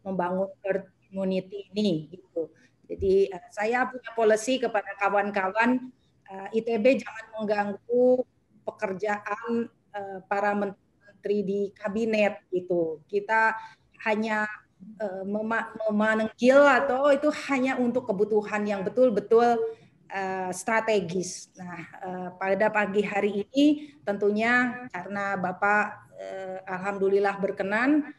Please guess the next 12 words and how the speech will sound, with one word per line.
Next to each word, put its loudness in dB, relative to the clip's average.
eh, -12
harus, -2
eh, -10
digunakan 0
acara 0
ini -4
sebaik-baiknya, 0
eh, -4
tidak -2
disia-siakan 0
dan, 0
eh, -8